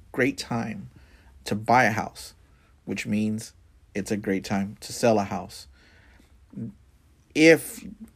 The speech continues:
you have a house that's in the higher market price range, another study showed that people with the increased, uh, salary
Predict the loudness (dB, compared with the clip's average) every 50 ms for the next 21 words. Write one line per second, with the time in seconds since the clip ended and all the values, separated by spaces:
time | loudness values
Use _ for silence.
0 | _ _ -20 _ -20 -20 _ _ _ -20 -20 -18 _ 0 2 4 6 6 6 6
1 | 4 2 2 4 4 4 4 4 2 0 0 -2 0 -2 -4 -2 0 0 0 2
2 | 4 4 6 6 6 4 4 2 2 2 2 2 0 0 0 0 2 4 4 4
3 | 4 0 -2 -4 -4 -2 -4 -4 -6 -8 -12 -16 -20 -20 -20 -20 -20 -20 -20 _
4 | _ _ _ 0 4 8 10 10 8 8 6 2 2 2 0 0 0 0 2 2
5 | 0 -2 -4 -6 -4 -2 0 0 0 2 0 0 0 -2 -4 -4 -4 -6 -4 -4
6 | -2 -4 -4 -6 -10 -10 -8 -6 -6 -6 -6 -6 -6 -6 -6 -8 -10 -10 -8 0
7 | 4 4 4 6 4 2 2 0 0 0 -4